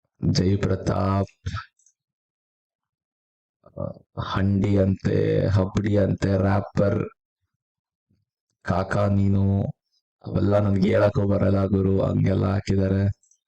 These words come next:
ಏನೇನ್ ಬೇಕಾಗಿತ್ತೇಳಿ? ಇದೆಲ್ಲ ಬೇಕಾಗಿತ್ತಾ?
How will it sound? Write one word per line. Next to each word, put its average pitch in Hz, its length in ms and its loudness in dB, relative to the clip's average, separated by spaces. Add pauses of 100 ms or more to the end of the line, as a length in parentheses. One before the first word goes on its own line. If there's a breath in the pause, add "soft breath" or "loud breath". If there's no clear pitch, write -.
(1120)
ಏನೇನ್ 220 440 0
ಬೇಕಾಗಿತ್ತೇಳಿ? 95 680 0
ಇದೆಲ್ಲ 92 340 0
ಬೇಕಾಗಿತ್ತಾ? - 720 -2